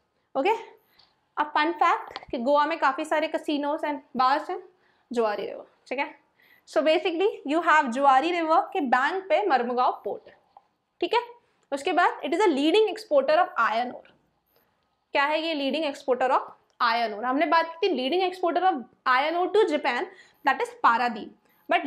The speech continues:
leading exporter of iron ore overall is मर्मगांव। कंफ्यूज नहीं होना, ठीक है। उसके बाद you will find न्यू मैंगलोर पोर्ट, कर्नाटका में है। It is a deep wa-,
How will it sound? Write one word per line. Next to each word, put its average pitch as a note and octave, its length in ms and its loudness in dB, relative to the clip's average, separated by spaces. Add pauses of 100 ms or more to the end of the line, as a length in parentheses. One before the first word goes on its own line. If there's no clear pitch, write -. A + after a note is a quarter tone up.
leading G4 340 2
exporter F#4 520 0
of G#4+ 100 -2 (140)
iron D#4+ 340 4
ore C4+ 180 -2 (120)
overall D4 480 2
is - 140 -10
मर्मगांव। G3+ 480 -6 (240)
कंफ्यूज E4 420 -2
नहीं C4 100 0
होना, - 200 -8 (280)
ठीक C#4 100 -6
है। G4 100 0 (580)
उसके C#4 200 -2
बाद F#4 260 4
you F#4 100 0
will G4+ 220 2
find F#4+ 220 2
न्यू D4+ 160 -2
मैंगलोर D#4+ 440 0
पोर्ट, F#4 260 0 (600)
कर्नाटका C4+ 480 0
में E4+ 120 -2
है। G4+ 140 -2 (800)
It - 180 -6
is C#4+ 60 -2
a E4+ 120 4
deep C4+ 340 -2
wa-, B3+ 220 0